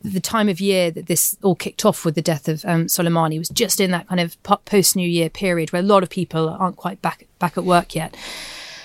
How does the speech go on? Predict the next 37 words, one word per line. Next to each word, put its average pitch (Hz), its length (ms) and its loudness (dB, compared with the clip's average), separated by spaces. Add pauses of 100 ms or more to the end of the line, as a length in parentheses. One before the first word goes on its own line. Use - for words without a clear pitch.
(440)
And 220 300 4
Bo-, 247 220 2
Boris 220 360 0
Johnson 196 240 0
being 220 280 2
in 185 160 2
Mu-, 185 160 0
Mustique, 180 680 0
um, 185 320 0
allowed 208 600 2
him 170 300 2
to 165 120 -2
sort 170 220 2
of 170 100 -2
keep - 220 2
his - 120 2
head 196 160 0
below 175 200 2
the - 80 -6
parapet - 680 -4
and, 170 320 0
you 185 80 2
know, 170 180 2 (340)
give 208 280 4
Britain 175 260 0
that 160 140 -2
strategic 185 600 0
distance 170 500 0
from 170 320 0
this 165 180 -2
pretty 180 460 -2
erratic, 180 680 -4
um, 175 280 0
decision 160 500 2
taken 196 320 2
by 180 140 -8
Trump. - 360 -6